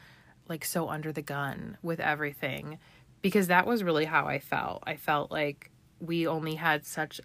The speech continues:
limited time to get him, you know, on the right track and moving forward, and which is really silly because, like I said, he'd already been through,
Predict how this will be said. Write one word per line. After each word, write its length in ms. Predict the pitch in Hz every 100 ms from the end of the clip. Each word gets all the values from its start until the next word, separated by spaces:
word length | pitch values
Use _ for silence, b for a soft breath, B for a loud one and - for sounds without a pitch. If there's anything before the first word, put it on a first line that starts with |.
| -
limited 520 | 165 156 160 156 151
time 680 | - 156 139 143 147 185 226 B B B B _
to 720 | - 185 160 156 151 147 151 - - - 175
get 240 | 165 151 - -
him, 380 | - 196 185 185
you 80 |
know, 100 | 165
on 240 | 151 147 160
the 80 | 165
right 240 | 151 147
track 540 | - 151 143 143 160
and 120 | - 156
moving 300 | 151 151 151
forward, 720 | - 143 143 160 165 170 180
and 540 | 160 147 143 143 143 - B B B - - _
which 240 | - 180 180
is 160 | 165
really 180 | 160 151
silly 380 | 147 147 131 113
because, 400 | - 143 156 143 -
like 160 | 156 156
I 60 |
said, 240 | 147 147 143
he'd 140 | 151
already 180 | 147 156
been 260 | 156 147
through, 480 | 143 147 139 135 143